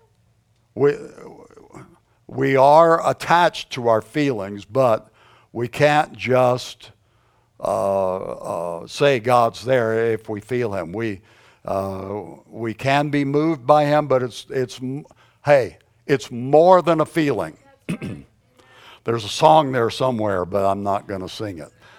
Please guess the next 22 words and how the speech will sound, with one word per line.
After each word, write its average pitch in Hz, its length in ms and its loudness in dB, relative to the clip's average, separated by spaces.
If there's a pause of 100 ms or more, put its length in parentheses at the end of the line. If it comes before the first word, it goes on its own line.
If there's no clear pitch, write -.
(360)
<clears throat> 180 340 4
It 147 160 6
is 147 240 0
more 139 280 2
than 143 160 0
a 135 60 0
feeling. 113 520 -4 (800)
The 123 100 0
word 170 420 4
mind 139 640 0 (200)
that's 123 280 -6
used 143 340 -4
in 123 120 0
this 123 200 -4
verse 120 360 -4
that 113 100 -12
Jesus 123 420 -8
used, 113 440 -8 (600)
in, 120 420 -2
it 120 240 0
literally 156 600 4
means 123 400 -4